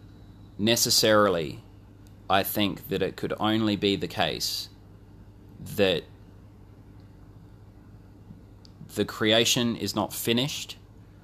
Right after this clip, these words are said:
until everything has been redeemed, and that includes every piece of darkness,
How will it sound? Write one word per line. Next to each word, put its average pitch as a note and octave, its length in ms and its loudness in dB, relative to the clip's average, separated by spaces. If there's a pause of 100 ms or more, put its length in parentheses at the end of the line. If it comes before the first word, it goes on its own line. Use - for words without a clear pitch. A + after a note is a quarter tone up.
(300)
until G2 600 0
everything A2 480 0
has G2 140 -4
been G2 260 -4
redeemed, F2 600 -4 (520)
and F#2 160 -2
that G2+ 180 2
includes F#2+ 800 0 (160)
every G#2+ 320 2
piece G2 300 -2
of F2+ 140 -8
darkness, E2+ 680 0